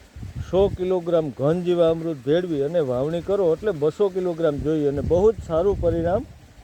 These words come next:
આપણે મેળવી શકીએ છીએ. હવે આપણે, મેં હે ને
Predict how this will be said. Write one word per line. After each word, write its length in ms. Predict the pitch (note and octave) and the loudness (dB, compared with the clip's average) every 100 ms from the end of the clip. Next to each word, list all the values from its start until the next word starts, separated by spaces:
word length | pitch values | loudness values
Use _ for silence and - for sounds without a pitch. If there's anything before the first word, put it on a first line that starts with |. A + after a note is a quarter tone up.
| - | -14
આપણે 220 | E3 E3 | -4 -4
મેળવી 460 | B2 C3 E3 D#3+ | 0 0 0 0
શકીએ 340 | B2 B2+ - B2 | -2 -4 -6 -8
છીએ. 180 | - B2 | -4 -2
હવે 240 | D#3+ F#3+ C#3+ - - - - | 0 0 -2 -10 -20 -20 -14
આપણે, 320 | - F#3 G3 G#3 - - - - - - | -8 -2 -2 -2 -10 -20 -20 -20 -20 -6
મેં 280 | C#3+ F#3+ G3+ | 0 2 2
હે 80 | G#3+ | 2
ને 240 | G3 - | 0 -2